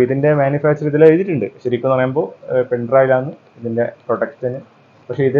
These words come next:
ഡിസ്ട്രിബ്യൂട്ടർ എറണാകുളം കൊച്ചി ഭാഗത്താണ് കൂടുതലും ഇതിനെപ്പറ്റി അറിയുന്നത്. അങ്ങോട്ടെല്ലാം ഇതിനെപ്പറ്റി ഒരു അറിവുള്ളൂ. മുറ്റത്ത് മുല്ലയ്ക്ക് മണയില്ല, അത്ര തന്നെ. അപ്പോ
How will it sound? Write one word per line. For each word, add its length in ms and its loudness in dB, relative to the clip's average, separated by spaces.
ഡിസ്ട്രിബ്യൂട്ടർ 440 -2
എറണാകുളം 380 2
കൊച്ചി 300 0
ഭാഗത്താണ് 420 4
കൂടുതലും 460 2
ഇതിനെപ്പറ്റി 380 -4
അറിയുന്നത്. 320 -2
അങ്ങോട്ടെല്ലാം 560 -2
ഇതിനെപ്പറ്റി 340 -6
ഒരു 120 0
അറിവുള്ളൂ. 360 -2
മുറ്റത്ത് 360 -6
മുല്ലയ്ക്ക് 420 -2
മണയില്ല, 340 -6
അത്ര 120 -8
തന്നെ. 160 -4
അപ്പോ 200 -2